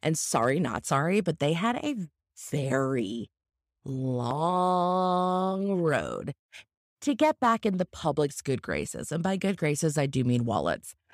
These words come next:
And they popped right back up and they were like, "Hey, guys,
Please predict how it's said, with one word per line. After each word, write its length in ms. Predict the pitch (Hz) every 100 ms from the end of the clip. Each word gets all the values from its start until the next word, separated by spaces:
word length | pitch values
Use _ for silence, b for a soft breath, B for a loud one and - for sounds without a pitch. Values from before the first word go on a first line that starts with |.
| B B -
And 200 | 190 208
they 140 | 226
popped 440 | - - 320 -
right 320 | 208 165 262 339
back 260 | 392 359
up 300 | 392 359 302
and 100 | 226
they 80 | 220
were 100 | 240
like, 180 | 240 254
"Hey, 240 | 269 233
guys, 480 | 214 196 196 202 -